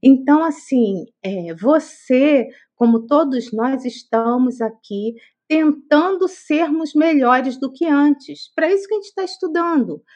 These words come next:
pra isso que serve o estudo, pra que a gente possa, né, trilhar o caminho do Cristo. Agora,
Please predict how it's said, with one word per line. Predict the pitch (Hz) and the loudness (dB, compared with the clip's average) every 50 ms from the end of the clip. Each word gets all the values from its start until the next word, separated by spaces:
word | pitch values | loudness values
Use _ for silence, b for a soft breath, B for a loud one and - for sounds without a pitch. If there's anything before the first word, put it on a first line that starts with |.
| b b b | b b b
pra | 320 330 | 0 2
isso | 392 392 - - | 0 0 -2 -4
que | 381 | -8
serve | 381 - 359 330 311 294 311 | -6 -4 -4 -4 -2 -2 -4
o | |
estudo, | 311 302 - - - 247 240 226 190 175 160 151 175 - _ _ _ _ _ _ _ | -6 -8 -8 -8 -6 -4 -2 -2 -4 -4 -8 -12 -12 -14 _ _ _ _ _ _ _
pra | - 202 220 | -10 -10 -6
que | 220 247 | -4 -4
a | 220 214 | -4 -4
gente | - 220 202 202 - - 180 - _ | -4 -6 -8 -8 -10 -14 -18 -12 _
possa, | - 160 165 160 170 190 214 226 - - - 349 339 339 B B B B - | -6 -4 -4 -4 -4 -6 -6 -8 -10 -6 -6 -6 -6 -6 B B B B -10
né, | 196 214 220 240 233 - _ _ _ | -6 -4 -4 -4 -6 -8 _ _ _
trilhar | - 247 262 247 220 208 196 190 190 220 277 285 - _ | -4 -2 -2 -2 -2 -2 -2 -2 0 -2 -4 -4 -8 _
o | - 285 | -10 -8
caminho | - - 302 269 247 240 254 277 285 294 | -2 0 0 2 2 2 2 2 2 0
do | 254 294 302 - | 0 -2 -6 -8
Cristo. | - 226 190 180 175 180 - - | -8 -10 -10 -10 -10 -12 -12 -10
Agora, | 226 214 196 170 160 160 165 165 | -8 -8 -6 -8 -10 -10 -12 -16